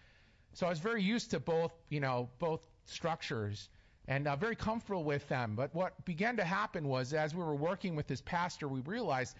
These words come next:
he really wasn't listening to anything we said. It seemed like we, we had gone into the, with the understanding that we were a team working together, that we were gonna plant this church as become who God kinda called us together to be.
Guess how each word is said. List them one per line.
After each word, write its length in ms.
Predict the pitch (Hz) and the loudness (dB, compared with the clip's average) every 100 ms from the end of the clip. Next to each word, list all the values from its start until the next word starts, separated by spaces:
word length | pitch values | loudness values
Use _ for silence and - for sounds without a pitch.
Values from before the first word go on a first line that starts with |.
| - - | -20 -6
he 120 | 147 | -2
really 300 | 160 226 208 | 0 0 2
wasn't 320 | 190 190 170 | 2 0 0
listening 380 | 208 - 196 139 | -2 0 0 0
to 120 | 143 | 2
anything 340 | 143 147 160 139 | 0 0 -2 -4
we 120 | 123 | -4
said. 420 | - 175 226 - - - - - - _ - | -2 -2 -2 -6 -12 -20 -20 -20 -20 _ -8
It 80 | 143 | -4
seemed 260 | - 285 | 0 0
like 220 | 262 190 - | 2 0 0
we, 140 | 165 180 | 0 0
we 160 | 170 | 2
had 140 | 170 147 | 0 2
gone 280 | 214 247 240 | 2 2 0
into 200 | - 208 | 0 2
the, 200 | 165 156 | 2 0
with 160 | 160 160 | -2 0
the 120 | 160 | 2
understanding 520 | 175 170 - 165 156 | 2 0 0 2 4
that 180 | 139 135 | 2 2
we 120 | 160 | 0
were 200 | 160 143 | 2 2
a 80 | 117 | 0
team 360 | - - 190 180 | -4 -2 0 2
working 340 | 151 170 165 | 2 0 -2
together, 500 | 131 127 151 147 147 - - - | -2 0 2 2 0 -4 -14 -8
that 80 | 135 | -4
we 40 | |
were 60 | 165 | -2
gonna 160 | 147 131 | 0 -2
plant 340 | - 165 170 | 0 0 2
this 140 | 147 | 0
church 300 | - 160 - | -2 -4 -2
as 120 | 131 117 | -6 -4
become 380 | 123 - 151 | -6 -2 0
who 140 | 151 139 | 0 0
God 260 | 135 135 127 | 2 0 0
kinda 140 | 143 113 | -4 -4
called 280 | - 131 | 0 0
us 140 | 120 - | 0 -2
together 340 | 127 120 120 | -2 -2 0
to 80 | 104 | -2
be. 220 | 123 135 | -2 -4